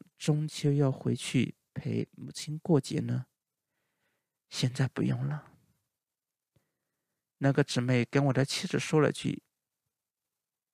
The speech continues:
：“真羡慕你们还有妈妈陪你们过节。”当时我听到这句话的时候，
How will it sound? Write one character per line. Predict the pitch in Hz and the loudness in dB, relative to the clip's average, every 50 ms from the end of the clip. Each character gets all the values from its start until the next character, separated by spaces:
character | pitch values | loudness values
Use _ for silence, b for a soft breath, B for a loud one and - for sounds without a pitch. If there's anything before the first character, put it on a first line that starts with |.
| _ - | _ -18
：“真 | - - - 190 202 202 | -8 0 2 4 4 4
羡 | - - - 220 190 | 2 2 2 2 4
慕 | 180 175 165 | 6 4 4
你 | 151 131 | 4 4
们 | 123 123 131 147 | 2 4 2 2
还 | 156 - - 151 151 | 0 -2 0 0 2
有 | 165 151 | 2 2
妈 | 143 139 147 151 | 2 2 0 2
妈 | 151 151 156 160 | 2 0 -2 -2
陪 | - - - - 143 | -2 -4 -2 -2 -2
你 | 151 156 | -2 -2
们 | 143 143 151 | -4 -4 -4
过 | - - 196 160 139 | 0 2 4 4 4
节。” | - - - - - 156 - _ _ _ _ _ _ _ _ _ _ _ _ _ _ _ _ _ _ _ _ _ _ _ _ _ _ _ _ _ _ _ _ _ _ _ _ _ _ - | 2 -2 -4 -4 -4 -4 -6 _ _ _ _ _ _ _ _ _ _ _ _ _ _ _ _ _ _ _ _ _ _ _ _ _ _ _ _ _ _ _ _ _ _ _ _ _ _ 0
当 | - 147 143 147 | 2 2 2 2
时 | - - - - - - - _ - | -2 -2 -2 0 -2 -2 -2 _ -4
我 | - 123 123 | -2 -2 -2
听 | - - - 135 131 | -2 -4 -10 -6 -4
到 | 131 131 - | -2 -2 -2
这 | - 135 | -4 -6
句 | - - 139 | -4 -4 -4
话 | 135 - 143 | -4 -2 -4
的 | 139 139 | -4 -4
时 | 127 - - - | -4 -8 -10 -10
候， | - - - - - - - | -12 -12 -6 -6 -6 -6 -6